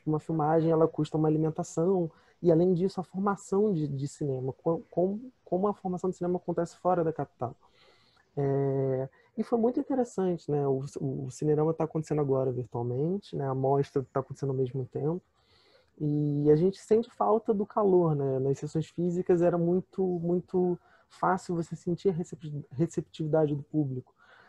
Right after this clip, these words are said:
Mas o mais legal de realizar esses eventos nesse momento é o alcance, porque você consegue atingir cineastas que às vezes não poderiam estar fisicamente presentes ali, você consegue atingir um público que não poderia estar fisicamente presente ali.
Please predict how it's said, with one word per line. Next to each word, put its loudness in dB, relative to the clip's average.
Mas 2
o 4
mais 2
legal 4
de 2
realizar 2
esses -2
eventos 0
nesse -2
momento -2
é 0
o 2
alcance, -4
porque -8
você 0
consegue -2
atingir -2
cineastas -2
que -6
às 4
vezes 2
não 0
poderiam 2
estar -4
fisicamente -2
presentes 0
ali, -4
você -4
consegue 0
atingir -2
um 0
público -4
que -8
não 2
poderia 2
estar -8
fisicamente -4
presente 0
ali. 0